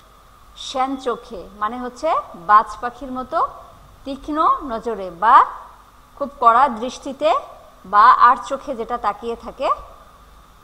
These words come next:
সেটাকে শ্যান চোখে বলা হয়। দামড়া, ষাঁড় বা অপটু অর্থে ব্যবহৃত।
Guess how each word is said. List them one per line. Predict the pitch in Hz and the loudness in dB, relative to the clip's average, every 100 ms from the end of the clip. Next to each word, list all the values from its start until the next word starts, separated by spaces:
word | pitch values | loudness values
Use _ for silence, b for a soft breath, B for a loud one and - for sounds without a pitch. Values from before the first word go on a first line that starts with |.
| - - | -20 -16
সেটাকে | - 240 247 311 523 622 | -10 -8 -8 -6 -8 -8
শ্যান | - - 254 277 | -16 -10 -8 -8
চোখে | 277 226 - | -10 -12 -12
বলা | 185 185 180 | -10 -8 -8
হয়। | 180 170 - - - - - - 196 | -10 -14 -16 -20 -20 -20 -20 -20 -8
দামড়া, | 180 220 240 214 170 - - - - - - _ - | 4 6 6 -2 -6 -10 -20 -20 -20 -20 -20 _ -16
ষাঁড় | - 285 269 180 - - - - - - - - - - - - | -2 6 6 6 -2 -18 -20 -20 -20 -20 -20 -20 -20 -20 -20 -20
বা | 185 214 214 254 - - | 0 6 6 6 0 -6
অপটু | - 254 320 320 349 | 2 2 2 -6 -8
অর্থে | 311 226 240 - | -6 -8 -8 -8
ব্যবহৃত। | 254 208 190 196 - 175 | -8 -8 -10 -12 -14 -16